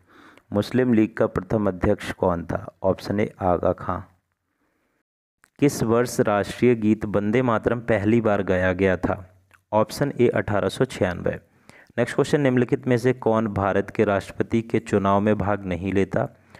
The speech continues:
तो विधान परिषद। राज्यसभा के सदस्यों का कार्यकाल कितने वर्ष का होता है? ऑप्शन डी, छः वर्ष का। लोकसभा की अधिकतम सदस्य संख्या कितनी हो सकती है? पाँच सौ बावन, ऑप्शन डी।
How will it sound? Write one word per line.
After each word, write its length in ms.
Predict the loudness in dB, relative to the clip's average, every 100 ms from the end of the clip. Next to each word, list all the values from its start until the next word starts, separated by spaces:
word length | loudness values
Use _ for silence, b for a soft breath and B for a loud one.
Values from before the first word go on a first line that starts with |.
| b
तो 80 | 0
विधान 340 | 2 2 0
परिषद। 400 | 0 -2 -2 -6 -8 _ b b b b b b
राज्यसभा 600 | -2 0 2 2 2 0
के 140 | 0 0
सदस्यों 480 | 0 0 0 0 0
का 100 | -2
कार्यकाल 540 | 0 -2 0 0 0
कितने 300 | -2 -2 0
वर्ष 260 | 2 0 -2
का 140 | -2
होता 360 | 0 -2 0 -2
है? 180 | -2 -6 _ _ _ -4
ऑप्शन 460 | 0 0 0 0
डी, 120 | 2 2
छः 280 | 0 -2
वर्ष 300 | -2 -2 -6
का। 200 | -10 -10 -12 _ b b b b b b 0
लोकसभा 720 | 4 2 0 -2 -2 0 -2
की 180 | 0 2
अधिकतम 720 | 2 0 -2 -16 -2 -2 -2 -6
सदस्य 420 | -4 -2 0 -2
संख्या 360 | -2 -2 -2 -2
कितनी 340 | -2 -2 0
हो 120 | 0
सकती 360 | 0 -4 -4 -4
है? 200 | -4 -6 _ _ _
पाँच 220 | 0 0
सौ 200 | 0 -2
बावन, 440 | 0 0 0 0 0
ऑप्शन 400 | -2 -2 -8 -10
डी। 160 | -10